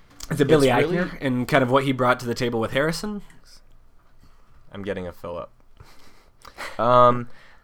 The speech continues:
Speaker 2: I would say it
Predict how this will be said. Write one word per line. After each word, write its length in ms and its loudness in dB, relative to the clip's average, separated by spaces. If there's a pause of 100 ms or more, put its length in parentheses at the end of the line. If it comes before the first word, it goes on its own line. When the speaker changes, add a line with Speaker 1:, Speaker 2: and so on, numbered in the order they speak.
(440)
Speaker 2:
I 280 2
would 200 -10
say 800 -2 (1700)
it 340 -2